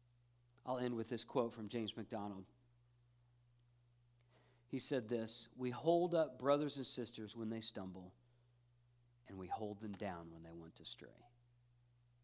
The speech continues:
We hold up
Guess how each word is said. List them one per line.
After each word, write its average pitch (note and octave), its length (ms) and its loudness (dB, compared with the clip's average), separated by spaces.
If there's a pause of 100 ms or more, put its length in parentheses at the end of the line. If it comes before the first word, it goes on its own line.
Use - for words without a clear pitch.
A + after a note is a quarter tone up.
(2000)
We G#2+ 120 -6
hold D#3 540 2
up - 280 -4